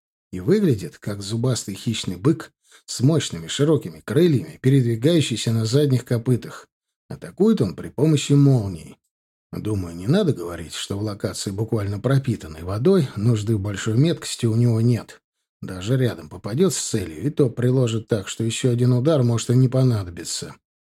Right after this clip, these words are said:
Для понимания масштаба проблем, Кверк при всей своей массивности крылья носит не для красоты и умеет неплохо летать.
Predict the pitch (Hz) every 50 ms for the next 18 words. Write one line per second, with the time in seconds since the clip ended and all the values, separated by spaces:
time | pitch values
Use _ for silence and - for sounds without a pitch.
0 | _ _ _ - 90 85 87 95 98 - - 92 95 107 160 226 254 240 202 135
1 | 101 95 101 101 - - - 85 80 78 - - 110 123 117 110 104 98 82 78
2 | - - - _ _ _ _ _ - 110 110 113 117 143 156 147 - - - 127
3 | 131 117 - - 147 156 135 - 127 120 135 147 147 139 127 117 101 - - 165
4 | 190 220 202 147 - - - - 85 76 - - _ _ - 110 107 120 143 156
5 | 165 165 160 165 165 156 135 - 139 117 - 127 135 143 139 151 143 135 135 135
6 | 127 - 139 131 127 - 151 131 113 123 135 139 135 135 143 151 160 151 - 175
7 | 156 135 131 135 131 123 - 147 143 147 143 139 - 90 80 76 - - -